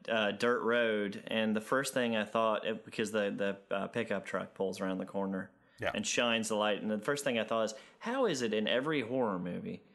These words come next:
Speaker 1: someone in a truck is able to find someone without any flashlights in the complete dark?
Speaker 2: Yeah, it's amazing.
Speaker 1: But,
Speaker 2: They have
Speaker 1: anyways,
Speaker 2: bad
Speaker 1: they,
Speaker 2: guys
Speaker 1: they
Speaker 2: have cat-like vision.
Speaker 1: Yeah, that's true. They know where you're running.
Speaker 2: Uh-huh,
Speaker 1: It's like
Speaker 2: uh-huh.
Speaker 1: Pepe Le Pew. He didn't have to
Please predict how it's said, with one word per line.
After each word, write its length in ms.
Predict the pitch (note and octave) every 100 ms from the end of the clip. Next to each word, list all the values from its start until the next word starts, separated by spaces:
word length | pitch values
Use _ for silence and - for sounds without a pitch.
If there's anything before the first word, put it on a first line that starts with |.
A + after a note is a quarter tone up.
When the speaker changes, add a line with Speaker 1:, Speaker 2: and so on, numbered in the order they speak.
| _ -
Speaker 1:
someone 360 | - D#3+ F3
in 100 | C3+
a 120 | A2
truck 420 | G2 - C3+ G2+ G2
is 100 | G2
able 180 | A2 G#2
to 80 |
find 280 | G2+ G#2+ G2+
someone 200 | G2 G#2+
without 320 | G2 G2+ A2+
any 180 | G#2 A#2+
flashlights 720 | B2+ G#2+ F#2+ F2+ - F2+ E2
in 80 | F2+
the 60 | F2+
complete 380 | F#2 F#2+ G2+ F#2
dark? 340 | F#2 G2 - - _ _ _
Speaker 2:
Yeah, 160 | - B2+ - - - -
it's 120 | A2+
amazing. 380 | A2+ A2 A2 G2 - _ _ _ -
Speaker 1:
But, 480 | C3+ C#3 F#2+ - - - _ -
Speaker 2:
They 100 | G#2
have 100 | -
Speaker 1:
anyways, 600 | G#2+ F2+ F2 F2 - -
Speaker 2:
bad 180 | C3 B2+
Speaker 1:
they, 40 |
Speaker 2:
guys 280 | B2 B2 A#2+
Speaker 1:
they 60 |
Speaker 2:
have 180 | B2 A2
cat-like 440 | - B2 A2+ G#2+ G#2
vision. 320 | A2 G2+ F2 _ _ _
Speaker 1:
Yeah, 220 | - C#3 A#2+
that's 220 | G#2+ G#2+
true. 260 | - G2+ - -
They 120 | C3+
know 180 | F#3+ A#3+
where 80 | A#3
you're 160 | G#3+ D#3+
running. 360 | B2+ G#2+ B2+ D#3+ _ _
Speaker 2:
Uh-huh, 240 | D#3+ D#3 D#3
Speaker 1:
It's 120 | -
like 100 | G3
Speaker 2:
uh-huh. 100 | C#3 E3
Speaker 1:
Pepe 260 | F#3 F#3
Le 140 | F3+ D#3+
Pew. 300 | - G3+ G2
He 80 | A2
didn't 180 | C#3
have 140 | G#2+ G2
to 220 | F#2+ F#2